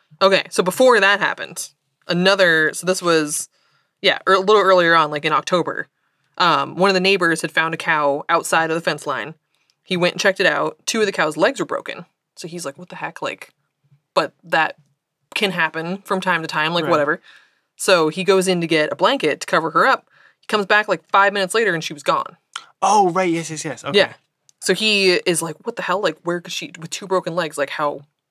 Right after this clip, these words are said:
Speaker 1: could
Speaker 2: Right.
Speaker 1: she have gone far enough for me not to, like, see her immediately?" So about an hour later, like, he goes inside and he's like, "Okay, well, I guess."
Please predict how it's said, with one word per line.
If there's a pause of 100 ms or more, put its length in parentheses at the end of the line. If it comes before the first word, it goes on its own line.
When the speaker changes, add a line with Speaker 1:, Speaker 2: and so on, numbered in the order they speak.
(160)
Speaker 1:
could
Speaker 2:
Right.
Speaker 1:
she
have
gone
far
enough
for
me
not
to,
like,
see
her
immediately?" (640)
So
about
an
hour
later, (440)
like,
he
goes
inside
and
he's
like,
"Okay,
well, (500)
I
guess."